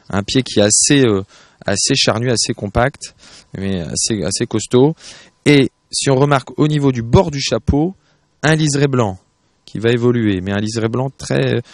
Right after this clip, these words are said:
un petit peu discret, mais on le, on l'aperçoit, le liseré blanc sur le bord du, des, du chapeau. Et on observe à l'intérieur de ce chapeau, hein, non pas des lames, comme sur la, la manite rougissante, mais des tubes. On va dire une mousse. Là, on le, c'est vraiment des, des petits tubes. Donc là, on, on observe une mousse. Donc là, c'est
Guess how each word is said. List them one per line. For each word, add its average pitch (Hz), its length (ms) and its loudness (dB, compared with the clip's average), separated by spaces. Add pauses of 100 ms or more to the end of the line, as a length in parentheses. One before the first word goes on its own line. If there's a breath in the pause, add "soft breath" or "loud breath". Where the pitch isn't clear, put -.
(220 soft breath)
un 110 100 -4
petit - 160 -12
peu 117 120 2
discret, 113 400 -2
mais 135 120 0
on 107 80 0
le, 101 80 -2
on 110 160 -2
l'aperçoit, 123 580 2
le 117 80 -2
liseré 113 300 -2
blanc 120 180 -2
sur 151 240 -2
le 143 80 6
bord 123 180 0
du, 113 200 -2
des, 107 220 -4
du 117 140 -16
chapeau. - 360 -2 (480 loud breath)
Et 143 300 4 (120)
on 135 140 -2
observe 127 420 0 (140)
à 156 100 0
l'intérieur 127 460 -2
de 104 80 -6
ce 107 160 -6
chapeau, 135 480 -4 (560 soft breath)
hein, - 80 -6 (440)
non 123 180 0
pas 127 160 6
des 107 100 2
lames, 131 340 -2 (340)
comme 101 200 -14
sur - 260 -20
la, 87 160 -12
la 82 140 -10
manite 98 240 -10
rougissante, 92 420 -6 (520 loud breath)
mais 139 120 4
des 151 120 4
tubes. 107 260 -2 (480 soft breath)
On - 40 -14
va 104 120 -4
dire 123 160 0
une 123 100 -2
mousse. 143 300 0
Là, 113 200 2
on 104 100 0
le, 80 200 -2
c'est - 160 -2
vraiment 113 240 2
des, 98 120 2
des 101 120 0
petits 107 260 2
tubes. 151 280 -2
Donc 101 260 -2
là, 113 80 0
on, 104 220 -2
on 101 80 -6
observe 107 260 -2
une 107 80 -2
mousse. 143 200 0
Donc 98 180 -6
là, 123 100 2
c'est - 140 -4